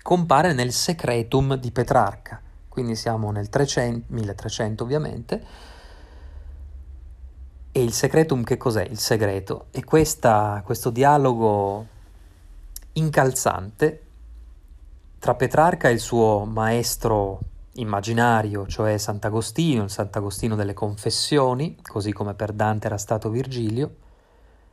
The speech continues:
che si confrontano, che dialogano. Ovviamente è sempre Petrarca che scrive, anche se il dialogo ovviamente si, si palleggia tra lui stesso e Sant'Agostino,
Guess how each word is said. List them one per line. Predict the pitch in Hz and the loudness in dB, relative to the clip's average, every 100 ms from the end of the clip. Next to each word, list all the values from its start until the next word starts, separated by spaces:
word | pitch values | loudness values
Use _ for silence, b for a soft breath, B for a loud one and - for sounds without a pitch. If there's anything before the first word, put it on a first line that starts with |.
| b b _ _ | b b _ _
che | - 226 | -2 0
si | 214 | 2
confrontano, | 175 156 143 107 113 117 127 | 2 2 2 0 0 0 -2
che | 135 160 | 0 0
dialogano. | 123 107 104 104 107 110 113 - | 4 4 4 2 0 0 -4 -6
Ovviamente | 110 107 110 123 123 113 107 98 b b b _ | -4 0 2 2 0 0 -2 -4 b b b _
è | - 113 | -14 -12
sempre | - 117 107 - | -4 -2 -2 -2
Petrarca | - 104 117 113 107 107 | -4 4 6 6 4 -4
che | 104 110 | -4 -6
scrive, | - 139 123 98 | -2 0 2 0
anche | 98 101 107 | -2 -2 -6
se | - 101 98 B B B | -6 -8 -8 B B B
il | 104 | -6
dialogo | 104 104 107 101 | 2 4 4 0
ovviamente | 98 104 107 107 110 | -2 -4 -2 -2 -4
si, | 110 - - - | -8 -10 -10 -10
si | - | -12
palleggia | - 107 104 107 110 107 104 | -2 0 0 0 -2 -2 -2
tra | 110 | -2
lui | 104 104 | -4 -4
stesso | - 117 107 107 | 0 0 0 -6
e | |
Sant'Agostino, | - 107 120 120 160 - - 110 127 - | -6 -4 -2 -2 -2 -6 -10 -8 -10 -12